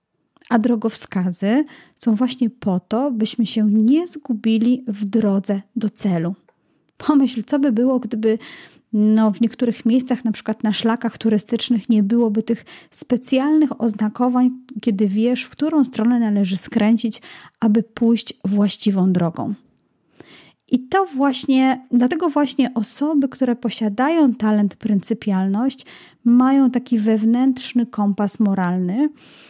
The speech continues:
w którym wartości określają, gdzie i w jaki sposób podążać, a także normalizują ich życiem. Dlatego osoby z tym talentem są przykładem na to,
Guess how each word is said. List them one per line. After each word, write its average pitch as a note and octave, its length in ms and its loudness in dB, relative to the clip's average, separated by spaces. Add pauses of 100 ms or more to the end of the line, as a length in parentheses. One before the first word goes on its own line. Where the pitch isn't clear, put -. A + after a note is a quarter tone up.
(160)
w - 100 -20
którym B3 380 2
wartości B3+ 1040 0 (120)
określają, G#3+ 960 -2
gdzie B3 500 2 (400)
i A3+ 100 4
w G3+ 160 -2
jaki B3+ 440 2
sposób - 560 -4 (240)
podążać, G3+ 920 0 (520)
a A#3+ 80 2
także B3+ 320 2
normalizują B3+ 840 4
ich F#3 220 -2
życiem. G3 500 -4 (1300)
Dlatego A3 400 -2
osoby C4 400 0
z C4 60 -4
tym A3 160 -6
talentem G#3+ 760 0
są A3+ 240 0
przykładem A#3+ 800 0
na F3+ 160 2
to, C4+ 360 0